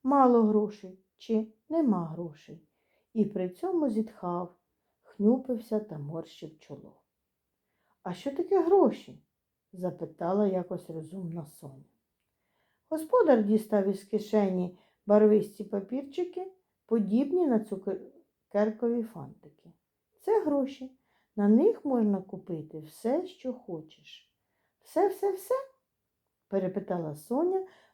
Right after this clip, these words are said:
роздивляючись фантики і ковбаску. "І ковбаску, і ковбаску, і сосиски,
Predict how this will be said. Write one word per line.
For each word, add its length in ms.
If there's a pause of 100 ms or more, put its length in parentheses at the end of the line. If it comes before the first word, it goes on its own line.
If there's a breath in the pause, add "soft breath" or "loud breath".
роздивляючись 920
фантики 760
і 80
ковбаску. 800 (1040)
"І 80
ковбаску, 800 (480)
і 100
ковбаску, 840 (580)
і 140
сосиски, 840